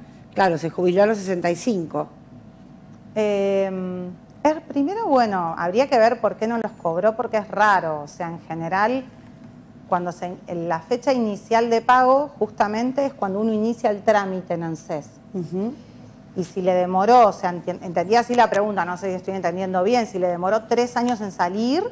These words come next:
Speaker 1: "No cobré los primeros tres años", dice.
Speaker 2: Yo lo que creo que a lo mejor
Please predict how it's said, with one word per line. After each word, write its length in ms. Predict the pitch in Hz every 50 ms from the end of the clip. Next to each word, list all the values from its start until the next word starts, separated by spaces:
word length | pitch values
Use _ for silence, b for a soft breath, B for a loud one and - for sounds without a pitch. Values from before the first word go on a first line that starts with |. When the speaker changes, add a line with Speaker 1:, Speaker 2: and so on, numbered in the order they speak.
| - - - - - -
Speaker 1:
"No 260 | 226 240 285 311 302
cobré 440 | - 302 277 240 262 269 294 320 330
los 160 | 330 311 -
primeros 480 | - 220 220 226 240 254 262 262 262 -
tres 320 | - 240 233 240 - -
años", 340 | 190 170 160 160 160 151 135
dice. 460 | 170 160 143 - - - 151 147 147
Speaker 2:
Yo 240 | - - 294 294 320
lo 160 | 339 320 330
que 160 | 302 247 240
creo 260 | - 285 320 330 330
que 80 | 320 247
a 80 | 214 208
lo 140 | 202 202
mejor 600 | 202 208 196 160 - 254 254 269 302 339 359 349